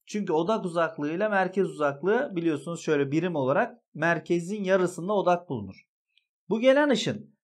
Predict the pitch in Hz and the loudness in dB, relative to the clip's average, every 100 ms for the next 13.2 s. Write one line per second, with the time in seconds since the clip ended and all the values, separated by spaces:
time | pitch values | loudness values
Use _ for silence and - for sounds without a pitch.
0 | - 170 262 277 269 254 254 247 220 202 | -10 -2 0 2 2 0 0 2 2 2
1 | 208 208 - 101 - _ _ _ _ - | 0 -2 -2 -8 -14 _ _ _ _ -10
2 | 143 214 285 277 254 208 185 196 202 254 | -6 2 4 4 2 4 4 0 -2 0
3 | 269 285 262 131 - - _ _ _ - | 0 2 2 2 -2 -12 _ _ _ -4
4 | 190 254 277 233 226 240 247 262 254 240 | 0 2 2 2 0 2 0 0 0 0
5 | 208 180 185 262 269 220 220 214 190 190 | 0 4 6 6 4 -2 0 2 2 2
6 | 220 214 226 233 208 202 175 175 196 220 | 0 0 0 4 6 6 4 0 -2 -4
7 | 208 180 - 202 226 - 127 139 - _ | -2 -6 -4 0 0 0 -4 -4 -12 _
8 | _ _ _ _ _ _ - 127 170 226 | _ _ _ _ _ _ -2 2 4 4
9 | 254 254 226 233 233 208 170 196 196 214 | 2 -2 -4 2 4 4 2 -2 -2 0
10 | 233 214 214 220 156 202 254 233 233 160 | 2 2 0 2 4 6 4 0 2 2
11 | 117 101 117 202 214 214 _ - - 214 | 2 0 2 2 0 -10 _ -10 -4 -2
12 | 214 220 269 233 160 139 123 117 - 214 | 0 0 2 0 -2 -2 -2 -2 -2 -4
13 | 269 - | -4 -10